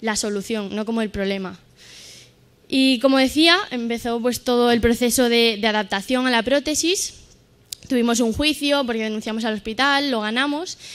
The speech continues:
y cuando lo ganamos, pues, me dieron una indemnización para poder pagarme las, costearme las prótesis, que la verdad es que son muy caras. La que tengo ahora mismo, pues, puesto vale setenta mil euros. Y, y entonces me plantearon la posibilidad de ponerme la prótesis deportiva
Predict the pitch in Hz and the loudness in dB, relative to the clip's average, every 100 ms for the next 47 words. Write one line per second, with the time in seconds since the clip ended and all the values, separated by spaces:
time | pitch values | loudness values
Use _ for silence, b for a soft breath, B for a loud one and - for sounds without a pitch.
0 | B B - 240 233 220 208 214 247 254 | B B -6 -2 0 0 0 0 -4 -4
1 | 247 226 220 233 233 233 226 226 220 240 | -4 -2 -4 -2 -4 -2 -4 -6 -6 -4
2 | 269 226 208 208 202 208 214 226 208 190 | -2 -4 -4 -6 -6 -6 -4 -2 -2 -4
3 | 190 - - - 208 214 208 226 208 220 | -6 -10 -14 -12 -10 -6 -4 -4 -4 -4
4 | 214 226 269 - 208 190 185 196 - 214 | -4 -2 -4 -6 -6 -6 -6 -8 -8 -8
5 | - 214 214 226 214 214 220 233 220 220 | -8 -10 -10 -12 -10 -4 0 0 -2 -2
6 | 220 240 285 240 202 202 208 214 214 220 | -2 -2 -6 -6 -6 -6 -4 -4 -2 -4
7 | 208 214 - _ B B _ 220 214 220 | -4 -8 -10 _ B B _ -8 -6 -6
8 | 214 202 208 208 220 202 196 202 214 214 | -6 -4 -2 -2 -4 -4 -4 -4 -4 -4
9 | 226 302 370 - B B B B B - | -4 -6 -8 -10 B B B B B 2
10 | 269 262 254 247 240 - 247 240 240 294 | 4 6 4 2 0 -2 -2 -2 0 0
11 | 285 277 262 254 233 233 233 226 247 262 | 2 2 4 2 2 -2 0 0 0 -2
12 | 240 233 226 240 247 240 233 247 233 226 | -2 -2 0 0 0 -2 0 0 0 0
13 | 233 247 233 196 190 196 185 | 0 0 -2 -4 -6 -6 -8